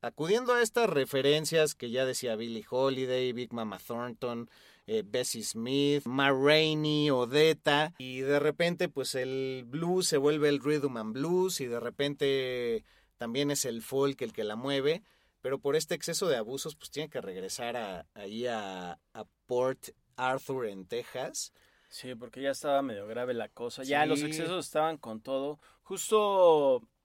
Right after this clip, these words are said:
Speaker 2: eh, también en este viaje a California, como bien mencionaste, estaban, bueno, empieza a experimentar musicalmente, también en el Rock on Jefferson Airplane con Jorma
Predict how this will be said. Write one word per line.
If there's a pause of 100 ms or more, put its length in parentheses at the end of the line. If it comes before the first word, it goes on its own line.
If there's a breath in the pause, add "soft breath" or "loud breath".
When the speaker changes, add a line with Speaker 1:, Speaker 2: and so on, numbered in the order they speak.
Speaker 2:
eh,
también
en
este
viaje
a
California,
como
bien
mencionaste,
estaban, (160)
bueno,
empieza
a
experimentar (180 soft breath)
musicalmente, (480)
también
en
el
Rock
on
Jefferson
Airplane
con
Jorma